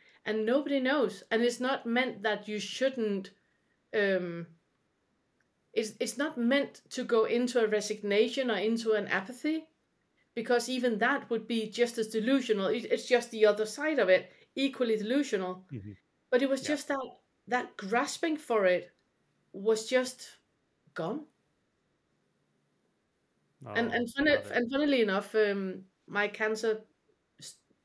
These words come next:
Speaker 1: evaporated. It just wasn't there
Speaker 2: Mm.
Speaker 1: anymore.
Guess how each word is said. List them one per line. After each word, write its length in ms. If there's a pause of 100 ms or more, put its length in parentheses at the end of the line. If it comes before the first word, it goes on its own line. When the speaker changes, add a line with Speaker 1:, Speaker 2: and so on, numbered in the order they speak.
(560)
Speaker 1:
evaporated. 840 (400)
It 200
just 360 (640)
wasn't 320
there 180
Speaker 2:
Mm. 20
Speaker 1:
anymore. 360